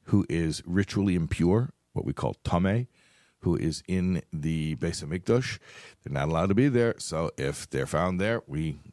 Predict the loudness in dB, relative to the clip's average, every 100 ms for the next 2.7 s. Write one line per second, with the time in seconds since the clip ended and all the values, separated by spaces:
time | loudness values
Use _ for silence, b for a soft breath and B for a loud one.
0 | -14 -8 -4 0 0 0 -2 -6 -8 _
1 | _ _ b b b b _ -12 -10 -8
2 | -8 -2 0 0 0 -4 -8